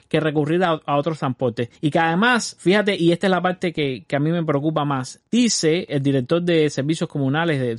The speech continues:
director provincial de servicios comunales de Guantánamo,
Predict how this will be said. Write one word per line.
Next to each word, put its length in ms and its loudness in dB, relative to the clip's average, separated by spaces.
director 300 -2
provincial 400 0
de 80 -2
servicios 380 -6
comunales 560 -4
de 80 -2
Guantánamo, 600 -2